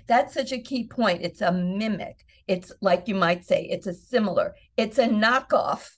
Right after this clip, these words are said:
<laughs> Okay, let's, you know, call a spade a spade. It isn't the real thing. It isn't. And that's why there are side effects that don't exist with the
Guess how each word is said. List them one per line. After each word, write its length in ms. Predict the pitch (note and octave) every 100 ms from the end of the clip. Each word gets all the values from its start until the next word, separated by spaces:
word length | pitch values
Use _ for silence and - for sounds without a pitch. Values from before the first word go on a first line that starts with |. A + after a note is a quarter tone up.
| _
<laughs> 140 | -
Okay, 420 | C#5+ - - A#3 A#3
let's, 320 | A3 - -
you 160 | - A3
know, 220 | F#3+ F3 - - _
call 240 | B3+ G#3+
a 80 | A3
spade 400 | G#3+ - G3+ G3
a 60 | F3
spade. 480 | - A3+ G#3 D#3 - - _ -
It 240 | G3 -
isn't 520 | B3 A#3+ A3+ A#3 G#3+ - -
the 160 | F#3+ F3+
real 500 | E3 E3 D#3 C3+ - _ -
thing. 300 | G3+ - - _
It 200 | F3+ F#3+ C4
isn't. 420 | C4+ F3+ - - - _ -
And 200 | F#3+ F#3+
that's 300 | F#3 A3 A3+
why 440 | F#3+ F3 E3+ - _ _ _
there 360 | - F#3+ G3+ -
are 340 | F#3+ E3+ F3 -
side 420 | - - G3+ B3
effects 440 | A#3 - A3+ - _ _ -
that 200 | - -
don't 400 | G#3 G3+ A3+ -
exist 800 | F3 C#3 C#3+ G3+ G#3+ - - _ _ _
with 340 | F3+ F#3+ -
the 340 | F3 E3 E3